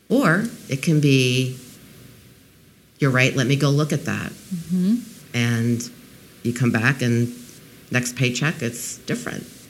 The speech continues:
Speaker 2: <laughs>
Speaker 1: I've had both.
Speaker 2: Wow.
Speaker 1: Right? So there's definitely an advantage to asking because the answer can only be no.
Speaker 2: Right.
Speaker 1: But you have to be prepared for the no.
Speaker 2: But what's the best that could happen?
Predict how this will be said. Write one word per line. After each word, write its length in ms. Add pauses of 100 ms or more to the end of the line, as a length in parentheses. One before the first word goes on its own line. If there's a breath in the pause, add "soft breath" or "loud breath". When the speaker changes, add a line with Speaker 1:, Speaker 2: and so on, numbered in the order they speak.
(160)
Speaker 2:
<laughs> 1600
Speaker 1:
I've 100
had 160
both. 400 (360)
Speaker 2:
Wow. 160 (880)
Speaker 1:
Right? 240 (140)
So 280
there's 540 (280)
definitely 600
an 80
advantage 560
to 140
asking 500
because 420
the 160
answer 260
can 240
only 280
be 160
no. 240 (540)
Speaker 2:
Right. 240 (880)
Speaker 1:
But 100
you 100
have 160
to 60
be 120
prepared 440
for 140
the 100
no. 280 (640)
Speaker 2:
But 140
what's 240
the 100
best 380
that 160
could 140
happen? 320